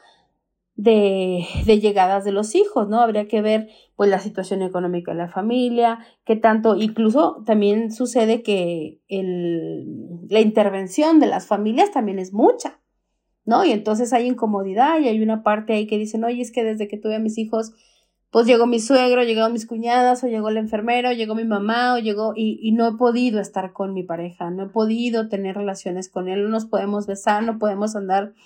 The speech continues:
en ropa interior a gusto en la casa, como lo hacíamos antes, no podemos desarrollar,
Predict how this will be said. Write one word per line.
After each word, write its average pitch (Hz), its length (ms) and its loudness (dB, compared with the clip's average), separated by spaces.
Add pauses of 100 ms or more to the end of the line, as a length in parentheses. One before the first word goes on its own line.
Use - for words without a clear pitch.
(280)
en 220 120 0
ropa 226 200 2
interior 214 320 2
a 196 60 2
gusto 214 260 -2
en 180 80 0
la 180 120 -2
casa, 214 340 -2
como 190 180 -6
lo 190 100 -4
hacíamos 196 400 -6
antes, 220 280 0
no 208 140 -2
podemos 208 520 -2 (320)
desarrollar, 208 800 2